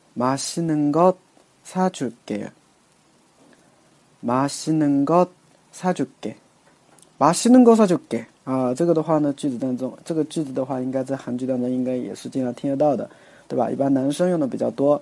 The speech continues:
表示给你买好吃的。맛있는 것，好吃的东西。맛있는 것，好吃的东西。사줄게，它表示给你买的意思。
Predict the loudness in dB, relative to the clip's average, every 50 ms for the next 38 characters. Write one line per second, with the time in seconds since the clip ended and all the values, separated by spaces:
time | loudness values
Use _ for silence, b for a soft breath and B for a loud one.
0 | -4 -6 -6 -4 -4 2 4 4 B B B B B B B _ _ _ _ 0
1 | 2 2 4 4 2 2 -2 -8 _ -8 -4 -4 -4 -4 -6 -10 -12 -12 -10 -10
2 | -6 -6 -6 -6 -8 _ _ _ _ _ _ _ _ _ _ B B B B B
3 | B B B B _ 0 0 2 2 2 2 4 4 4 4 2 0 -2 -4 -8
4 | -14 _ -20 -20 _ -20 -20 -18 -6 -4 -4 -4 -4 -6 -4 -2 0 0 0 0
5 | -2 -8 -10 -12 -14 -14 -16 -16 -18 _ _ _ _ _ _ _ _ _ _ _
6 | _ _ _ _ _ _ _ -2 0 0 0 -2 -2 0 0 2 2 2 2 2
7 | 2 0 0 -4 _ _ _ _ -20 _ _ _ -4 -2 0 0 0 -4 -4 -4
8 | 0 0 0 0 -2 -4 -8 -12 -18 -20 b b b b b b b b b _
9 | -10 0 2 2 2 2 0 -2 -4 -6 -10 -10 -10 -10 -16 -20 _ _ _ _
10 | _ _ _ _ -20 -20 -12 -4 -2 0 0 0 -2 -2 -4 -4 -6 -6 -2 0
11 | 0 0 2 2 0 0 0 -2 -4 -8 -6 -4 -4 -4 -4 -6 -10